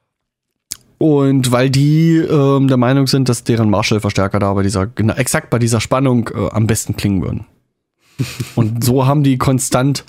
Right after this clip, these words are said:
Speaker 1: gleiche, äh, Spannungsversorgung. Ich kann mir schon vorstellen, dass das leichte Unterschiede macht, grad bei analoger Technik. Ob das wirklich hörbar ist, aber ich meine,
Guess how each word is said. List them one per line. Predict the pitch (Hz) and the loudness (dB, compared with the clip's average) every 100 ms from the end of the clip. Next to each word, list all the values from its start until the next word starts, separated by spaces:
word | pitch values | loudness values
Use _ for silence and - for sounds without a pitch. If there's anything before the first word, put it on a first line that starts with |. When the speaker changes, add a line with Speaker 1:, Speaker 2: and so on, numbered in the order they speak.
| - - - _ | -20 -20 -20 _
Speaker 1:
gleiche, | - 113 117 117 110 104 76 | 0 0 2 2 2 0 0
äh, | 104 | -2
Spannungsversorgung. | - 98 98 110 98 92 92 | 0 0 0 0 0 -2 -2
Ich | |
kann | - 113 | -2 -2
mir | 107 | 0
schon | 123 | 0
vorstellen, | 123 165 - 104 | 0 0 0 0
dass | 98 | 0
das | 98 95 | -2 -2
leichte | 104 98 | 0 0
Unterschiede | 107 120 - 123 | 0 0 0 2
macht, | 120 120 | 0 0
grad | 107 - | -2 -2
bei | |
analoger | 110 110 101 107 101 | 0 0 2 0 0
Technik. | - 123 160 - - - - - - - | -2 -2 -2 -4 -14 -20 -20 -20 -20 -20
Ob | - | -6
das | 110 - | -6 -4
wirklich | 104 - - | -6 -6 -2
hörbar | - 110 113 | 0 0 0
ist, | 117 113 - | 0 -2 -4
aber | 113 110 | -2 0
ich | 110 | 0
meine, | 107 104 98 | 0 0 -2